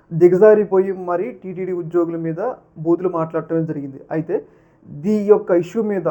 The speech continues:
ఏదైతే ఆ బూతులు తిట్టిన నరేష్ మీద టీటీడీ ఉద్యోగ సంఘాలన్నీ కూడా తీవ్ర స్థాయిలో ఫైర్ అవుతున్నాయి. ఎందుకంటే తిరుమల తిరుపతి దేవస్థానానికి ఎంతో నిబద్ధతగా పనిచేసే ఉద్యోగుల్ని ఈ స్థాయిలో బూతులు ఉపయోగించడం ఏంది?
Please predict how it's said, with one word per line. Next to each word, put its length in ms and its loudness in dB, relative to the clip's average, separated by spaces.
ఏదైతే 320 0
ఆ 200 -2
బూతులు 380 0
తిట్టిన 580 -2
నరేష్ 360 0
మీద 220 -4
టీటీడీ 260 -2
ఉద్యోగ 440 2
సంఘాలన్నీ 640 -2
కూడా 340 -4
తీవ్ర 180 2
స్థాయిలో 420 -2
ఫైర్ 260 0
అవుతున్నాయి. 300 -4
ఎందుకంటే 420 -4
తిరుమల 260 0
తిరుపతి 340 -2
దేవస్థానానికి 880 -2
ఎంతో 240 -6
నిబద్ధతగా 640 -2
పనిచేసే 640 -6
ఉద్యోగుల్ని 840 4
ఈ 120 -8
స్థాయిలో 500 -2
బూతులు 360 0
ఉపయోగించడం 680 -4
ఏంది? 380 -4